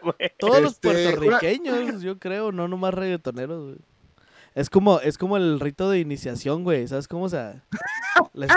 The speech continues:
Speaker 2: les disparan, güey, les disparan y en las balas tiene inscrita una profesión, güey, y eso es lo que van a hacer, güey. Eso es lo que
Speaker 3: Le-, le-, le-, después de recibir el balazo, güey, dice, "Ya sé qué voy a hacer", y ya, güey.
Speaker 1: O-,
Speaker 2: Sí.
Speaker 1: una frase, güey,
Speaker 3: Empiezan,
Speaker 1: una
Speaker 3: güey.
Speaker 1: frase.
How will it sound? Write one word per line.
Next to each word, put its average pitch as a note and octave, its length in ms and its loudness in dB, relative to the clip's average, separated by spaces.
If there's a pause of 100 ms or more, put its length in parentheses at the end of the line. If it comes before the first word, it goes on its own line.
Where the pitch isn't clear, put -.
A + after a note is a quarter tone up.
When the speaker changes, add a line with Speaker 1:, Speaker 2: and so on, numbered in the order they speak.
Speaker 2:
les D#4 260 4
disparan, B3+ 680 4
güey, B3 160 0 (120)
les D#3+ 100 0
disparan A3 640 0
y F#3+ 80 -2
en D#3 100 -2
las C3+ 180 -2
balas F3+ 380 -2
tiene D#3 240 -4
inscrita E3 600 -4
una E3 180 0
profesión, D#3+ 600 -4
güey, C4+ 200 -10 (440)
y B2 80 -10
eso B2+ 160 -8
es - 80 0
lo - 80 0
que C6+ 80 -4 (100)
van G4+ 100 4
a - 60 -4
hacer, - 280 4
güey. - 100 -8 (720)
Eso D3 200 -2
es D3+ 40 0
lo D#3+ 100 0
que F3 120 2
Speaker 3:
Le-, F3+ 120 4
le-, G3+ 180 2
le-, F#3 120 6
después F#3 440 4
de A#3+ 60 6
recibir A3 300 4
el A#3+ 60 6
balazo, A3 480 6
güey, C4 160 2
dice, A3 280 0
"Ya F#3 180 4
sé F#3 120 4
qué F#3+ 100 2
voy F#3+ 220 4
a G3 80 6
hacer", G3+ 340 2 (380)
y C#3 240 0
ya, B2+ 180 0
güey. B2 200 -4
Speaker 1:
O-, A#2 140 -6
Speaker 2:
Sí. A#2+ 80 -10
Speaker 1:
una C3+ 200 2
frase, B2 480 0
güey, B2+ 200 0
Speaker 3:
Empiezan, D3 340 0
Speaker 1:
una C3+ 140 0
Speaker 3:
güey. C3 100 0
Speaker 1:
frase. A#2+ 440 -6